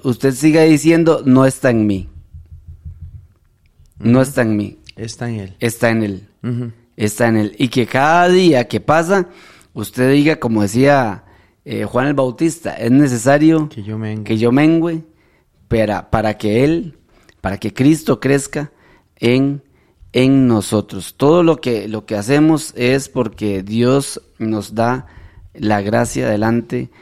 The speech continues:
Speaker 1: de los hombres, porque aparte de usted el Señor y usted va a ver cómo empiezan las cosas a cambiar totalmente.
Speaker 2: Así es,
Speaker 1: Empiezan
Speaker 2: así
Speaker 1: a cambiar. Bueno, ya se nos fue el, el,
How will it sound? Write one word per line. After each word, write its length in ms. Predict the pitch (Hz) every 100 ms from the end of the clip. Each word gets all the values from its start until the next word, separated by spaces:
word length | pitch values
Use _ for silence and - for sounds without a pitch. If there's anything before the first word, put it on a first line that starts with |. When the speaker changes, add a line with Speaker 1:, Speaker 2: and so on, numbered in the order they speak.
| - _ _
Speaker 1:
de 280 | 156 120 113
los 240 | 101 95
hombres, 480 | 104 101 101 98 - -
porque 540 | 107 98 107 101 98 -
aparte 400 | 101 117 123 147
de 80 | 135
usted 200 | 120 143
el 120 | 135
Señor 280 | - 120 131
y 40 |
usted 200 | 120 -
va 60 | 127
a 40 |
ver 140 | 127 117
cómo 160 | 123
empiezan 300 | 123 120 120
las 140 | 120 104
cosas 280 | 117 110 113
a 100 | 110
cambiar 360 | 98 101 107
totalmente. 640 | 104 101 98 90 82 104 -
Speaker 2:
Así 280 | 113 - 110
es, 300 | 104 - -
Speaker 1:
Empiezan 380 | - 95 104 110
Speaker 2:
así 80 | 107
Speaker 1:
a 20 |
cambiar. 380 | 95 92 98 98
Bueno, 200 | 120 117
ya 140 | 113
se 80 | 135
nos 160 | 139
fue 120 | 120 143
el, 220 | 135 120
el, 280 | 110 107